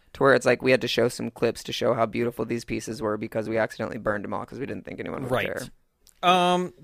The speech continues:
Speaker 2: this is, for me, for me, and I know this sounds like, it's like, "Mm, you're just pitching it," but at the same time, I think, I think it's accurate,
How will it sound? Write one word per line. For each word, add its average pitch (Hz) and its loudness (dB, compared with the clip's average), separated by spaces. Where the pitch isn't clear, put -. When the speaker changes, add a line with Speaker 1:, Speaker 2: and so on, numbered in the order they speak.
Speaker 2:
this 226 2
is, 247 -4
for 190 -8
me, 185 -4
for 185 -4
me, 185 0
and 151 -2
I 147 -2
know 156 2
this 156 -2
sounds 143 -4
like, 139 -6
it's - -4
like, 131 -2
"Mm, 180 0
you're 185 0
just 175 -6
pitching 165 0
it," 139 0
but 143 4
at 156 2
the 156 -2
same 175 0
time, 180 0
I 151 2
think, 160 0
I 147 2
think 147 -4
it's 151 -4
accurate, 156 -2